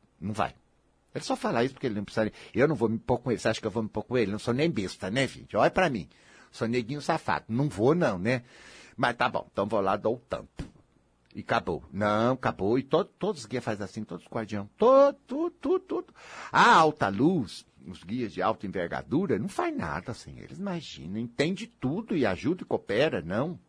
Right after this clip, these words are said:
Né? Eu sou daqueles que é do resgate, né? Porque eu sou calunga, né? Exu de cemitério. Eu sou aqueles que pega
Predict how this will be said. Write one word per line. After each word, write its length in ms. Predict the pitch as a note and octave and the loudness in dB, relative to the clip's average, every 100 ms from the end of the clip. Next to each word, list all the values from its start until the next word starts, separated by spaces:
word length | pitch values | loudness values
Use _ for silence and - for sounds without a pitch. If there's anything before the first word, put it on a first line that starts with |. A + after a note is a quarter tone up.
| _ _ _ _ _ _ - - - - - - F#2 | _ _ _ _ _ _ -20 -20 -20 -20 -20 -12 0
Né? 240 | C#3+ E3+ - | 0 0 -2
Eu 280 | - G3 B3+ | 6 10 8
sou 160 | - B3+ | 6 -2
daqueles 640 | B3+ A3+ F#3 G#3+ D3+ C3 | -2 2 4 6 4 -4
que 100 | C3+ | -4
é 60 | B2 | -2
do 100 | D3+ | 2
resgate, 580 | G#3+ - B2 E2 - | 0 2 0 0 -4
né? 200 | F#2 A2+ | -4 -4
Porque 340 | - - G2+ G#2 | -4 -6 -4 -2
eu 160 | A#2 A#2 | 0 -2
sou 180 | - B2+ | -2 -6
calunga, 460 | D3+ C#3+ A#2 F#2 | -4 -4 -4 -6
né? 300 | E2+ F#2+ A2+ | -6 -6 -4
Exu 200 | E2+ - | -6 -10
de 80 | F#2+ | -12
cemitério. 560 | - A#2 B2+ - A1 _ _ - - - | -10 -10 -10 -10 -12 _ _ -20 -16 -4
Eu 120 | G2+ | -4
sou 200 | - G#2+ | -2 -4
aqueles 380 | F2 G2+ F2+ - | -4 -4 -6 -8
que 200 | - C3+ | -6 -6
pega 840 | - - F#2 E2+ D#2+ E2 A#2+ F#3 | -6 -4 -2 -2 -4 0 0 0